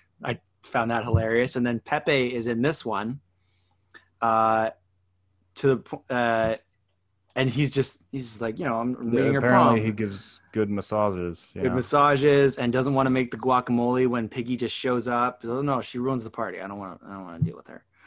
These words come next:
Speaker 2: Mm-hmm.
Speaker 1: Um, I, are they both in the same house? Is what I'm wondering. 'Cause she
Speaker 2: I
Speaker 1: showed up there really quickly.
Speaker 2: I don't think so.
Speaker 1: <laughs> I don't think they're supposed to be.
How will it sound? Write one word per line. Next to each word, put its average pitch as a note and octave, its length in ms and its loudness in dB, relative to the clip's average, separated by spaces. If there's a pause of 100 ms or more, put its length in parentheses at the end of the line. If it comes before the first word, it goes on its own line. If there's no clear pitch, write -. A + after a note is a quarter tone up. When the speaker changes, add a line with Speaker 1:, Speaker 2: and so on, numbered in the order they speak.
(120)
Speaker 2:
Mm-hmm. - 880 -12
Speaker 1:
Um, B2+ 460 0 (880)
I, C#3+ 100 -2 (140)
are D#3 100 0
they G#3 240 2
both F#3+ 360 0
in A3+ 80 2
the A3+ 80 2
same F3+ 240 -4
house? D#3+ 440 -4 (1300)
Is C#3 160 -4
what D3 280 2
I'm C3+ 180 2
wondering. F3 420 0 (400)
'Cause C#3 160 -6
she B2+ 160 4
Speaker 2:
I E3 40 8
Speaker 1:
showed F#3 360 6
up - 160 0
there C#3+ 180 4
really B2 580 -2
quickly. B2+ 480 -4 (320)
Speaker 2:
I G#2 40 -8
don't B2 240 -4
think A2+ 260 -6
so. F#3 480 -8 (160)
Speaker 1:
<laughs> - 140 -20
I A3 80 2
don't A#3+ 260 4
think A#3+ 140 -2
they're B3+ 100 0
supposed F3+ 440 -2
to C3+ 80 -2
be. A2+ 320 -8